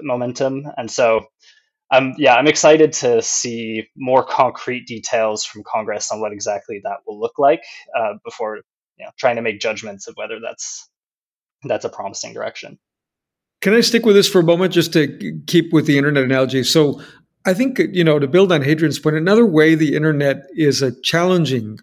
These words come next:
Speaker 2: uh, analogy that forces us into some hard questions around A I is it built itself organically in fits and starts with, sure, some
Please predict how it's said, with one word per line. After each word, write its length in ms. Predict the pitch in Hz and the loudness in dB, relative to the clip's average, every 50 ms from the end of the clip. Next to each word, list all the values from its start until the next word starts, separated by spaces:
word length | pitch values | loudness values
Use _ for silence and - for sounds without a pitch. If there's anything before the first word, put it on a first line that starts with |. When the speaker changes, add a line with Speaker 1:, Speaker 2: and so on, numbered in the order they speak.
| - | -10
Speaker 2:
uh, 300 | 151 143 131 123 117 120 - | -8 -6 -4 -4 -6 -6 -8
analogy 480 | - 131 127 113 113 117 110 - 139 135 | -8 -6 -6 -6 -8 -8 -8 -6 -6 -6
that 180 | 123 131 - | -6 -6 -10
forces 480 | _ - 156 156 151 151 - 160 131 - | _ 0 2 2 4 2 0 -2 -2 -2
us 200 | 139 120 - - | -2 -2 -2 -2
into 180 | 147 143 131 123 | -2 -2 -2 -4
some 240 | - - 127 113 | -4 -4 -4 -6
hard 500 | - - - - 143 143 143 135 123 - _ | -10 -10 -6 -2 0 0 0 -2 -6 -12 _
questions 580 | - - 175 165 - - - 131 123 - - | -4 -2 -2 -2 -2 -6 -10 -10 -8 -6 -4
around 240 | 127 123 123 120 120 | -4 -4 -4 -4 -4
A 80 | 127 156 | -2 -2
I 160 | 196 208 165 | -2 0 0
is 440 | 139 143 151 143 139 139 135 - - _ - - _ _ _ _ _ _ _ _ _ _ _ - | -2 -2 -2 -2 0 0 0 -2 -6 _ -20 -20 _ _ _ _ _ _ _ _ _ _ _ 4
it 160 | 175 202 202 - - - _ _ _ _ _ - | 4 4 4 2 -6 -20 _ _ _ _ _ 2
built 440 | 147 143 147 156 156 156 - - - | 4 4 4 4 2 -2 -6 -10 -8
itself 800 | 370 160 151 - - - 143 127 120 127 131 123 - - _ _ _ - 151 | -6 -6 -4 -2 -2 -2 -2 -2 -2 -4 -6 -8 -12 -20 _ _ _ -8 -6
organically 760 | 151 143 120 - 139 123 113 110 117 120 - - 143 151 156 | -6 -6 -4 -4 -4 -4 -4 -4 -8 -10 -6 -6 -4 -2 -2
in 120 | 147 127 120 | -4 -4 -6
fits 380 | - - 139 135 - - - | -10 -8 -8 -6 -4 -4 -4
and 140 | 180 175 156 | -4 -4 -4
starts 520 | - - - 120 110 120 147 - - - | -6 -6 -6 -8 -8 -10 -10 -10 -10 -8
with, 120 | 156 139 139 | -8 -6 -6
sure, 340 | - - - 247 233 156 127 | -4 -4 -2 0 0 0 0
some 480 | - - 147 143 143 139 139 127 131 | 0 0 0 0 -2 -2 -4 -6 -8